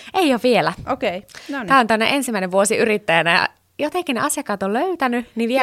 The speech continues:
Speaker 2: Kyllä.
Speaker 1: ei oo, mutta
Speaker 2: Joo.
Speaker 1: kyllä mä oon nyt ajatellut, että mä tässä äitiysloman sitten kun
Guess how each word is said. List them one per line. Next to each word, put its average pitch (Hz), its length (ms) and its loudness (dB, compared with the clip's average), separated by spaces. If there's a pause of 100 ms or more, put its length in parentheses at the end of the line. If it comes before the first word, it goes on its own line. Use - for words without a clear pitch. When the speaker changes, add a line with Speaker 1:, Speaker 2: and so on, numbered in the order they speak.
Speaker 2:
Kyllä. 185 140 0
Speaker 1:
ei 214 40 0
oo, 262 280 2
mutta 220 240 -4
Speaker 2:
Joo. 247 100 0
Speaker 1:
kyllä 226 100 2
mä 339 60 0
oon 330 60 -2
nyt 330 120 -10
ajatellut, 311 280 -2
että 208 120 -10
mä 220 80 -6
tässä - 300 -6
äitiysloman 190 640 -8 (840)
sitten 247 340 -4
kun 254 240 2